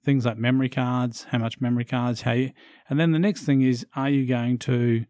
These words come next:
along the way, are you going to wanna be editing, or you're gonna be wanting to,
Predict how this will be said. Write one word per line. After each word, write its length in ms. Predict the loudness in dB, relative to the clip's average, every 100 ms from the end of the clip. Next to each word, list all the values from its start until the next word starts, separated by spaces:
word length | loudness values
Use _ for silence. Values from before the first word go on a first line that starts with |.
| _ _ _ _
along 300 | 0 4 4
the 60 | 4
way, 280 | 2 -2 -2
are 60 |
you 200 | -2 -2
going 500 | -2 -2 -2 -2 -4 -10
to 140 | -4 -4
wanna 260 | -2 -4
be 200 | -4 -6 -2
editing, 560 | 0 0 0 2 2
or 220 | 0 0 0
you're 140 | 0
gonna 140 | -4
be 140 | -4 -4
wanting 340 | -4 -2 -4
to, 460 | -2 -2 0 0